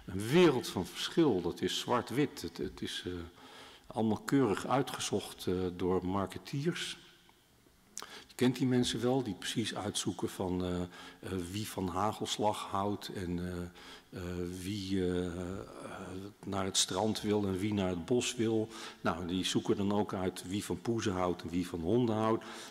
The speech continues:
En er is al lang geleden gebleken dat, eh, poezenliefhebbers,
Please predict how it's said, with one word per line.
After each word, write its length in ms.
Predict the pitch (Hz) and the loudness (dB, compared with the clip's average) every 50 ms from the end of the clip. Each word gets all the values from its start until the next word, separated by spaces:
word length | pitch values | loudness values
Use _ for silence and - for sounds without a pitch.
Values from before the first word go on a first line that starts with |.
| - | -10
En 240 | - 98 92 92 87 | -6 -2 -2 0 2
er 60 | 87 | 4
is 180 | 92 90 - - | 4 4 4 4
al 80 | 92 | 4
lang 220 | 95 104 107 120 113 | 4 4 4 4 2
geleden 400 | - 120 107 98 95 92 90 - | 2 2 4 4 4 4 4 2
gebleken 540 | - 92 82 87 92 92 95 95 - 92 - | 0 -2 2 4 6 6 6 4 2 -2 -2
dat, 200 | 90 78 - - | -2 -4 -4 -6
eh, 180 | - - 90 82 82 85 82 85 90 101 - - - - - - - - - | -10 -8 -8 -6 -6 -6 -6 -6 -8 -10 -10 -14 -18 -20 -18 -20 -20 -18 -4
poezenliefhebbers, 1040 | - 151 151 131 - 135 135 139 131 131 - 123 113 113 120 131 123 - - - | -2 0 0 2 2 2 2 2 0 0 2 2 2 4 2 0 -2 -2 -6 -8